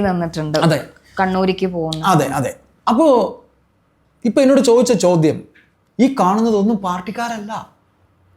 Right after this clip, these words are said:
Speaker 2: സാധാരണ ജനങ്ങളാണ്. കണ്ണേ കരളെ വി എസ് എ എന്ന് വിളിക്കുന്നത് പാർട്ടിക്കാരല്ല, സാധാരണ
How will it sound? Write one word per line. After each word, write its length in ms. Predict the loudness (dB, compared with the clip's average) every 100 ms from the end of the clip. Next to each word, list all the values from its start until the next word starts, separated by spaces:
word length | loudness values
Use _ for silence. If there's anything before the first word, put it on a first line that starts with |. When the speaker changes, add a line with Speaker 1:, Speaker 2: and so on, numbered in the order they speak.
| _
Speaker 2:
സാധാരണ 640 | -12 -6 -4 -4 -4 -4 -2 0
ജനങ്ങളാണ്. 580 | 0 0 -4 -6 -8 -12 -18 _ _ _ _ _ _ _ _ _ _ -4
കണ്ണേ 300 | 2 4 6 4 2
കരളെ 260 | 2 4 4 4
വി 80 | 2 0
എസ് 140 | 0 0
എ 20 |
എന്ന് 120 | 2 2
വിളിക്കുന്നത് 460 | 0 0 -2 -2 -4 -6 -16 _ _ -4
പാർട്ടിക്കാരല്ല, 640 | -2 -4 -4 -2 0 -2 -6 -16 _ _ _
സാധാരണ 520 | -6 -2 0 0 0